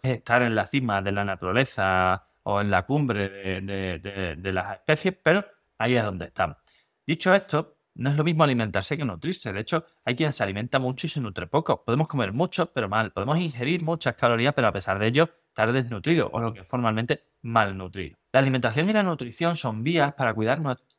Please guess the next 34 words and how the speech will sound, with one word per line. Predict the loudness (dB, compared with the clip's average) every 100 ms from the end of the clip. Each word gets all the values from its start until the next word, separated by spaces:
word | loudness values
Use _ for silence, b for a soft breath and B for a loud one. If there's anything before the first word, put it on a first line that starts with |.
| 2
todo | 2 4
nuestro | 0 -2 -6
cuerpo, | -6 -4 -4 -2
pero | 0 0
muy | 0 -2
especialmente | -2 -2 0 -2 -2 -2
nuestro | -2 -4 -8
sistema | -8 -4 -2
nervioso. | -2 2 2 0 -12 _ _ _ _
Central, | -20 -12 -2 2 2 2
periférico, | -2 -8 -8 -8 -10 -4 -2 -2
cerebros, | -4 -4 -2 -2 -2
nervios | -4 0 0 2
y | 2 0 0 -6 _
ahí | -10 -4 0
el | 0
enganche | 0 -2 -2 -4 -6 -8 b b
de | -8 -4
nuestro, | -4 0 2 4 4 2 0 -4
eh, |
sistema | -6 -8 -6 -4
nervioso | -2 -2 2 0 0 _
periférico | -8 -8 -8 -8 0 0 2
al | 0 0
exterior, | -2 0 0
que | 0
son | -2 0
los | 0 -2
músculos | -6 0 0
a |
través | 0 -2
de | 0
las | 0
placas, | 0 2 2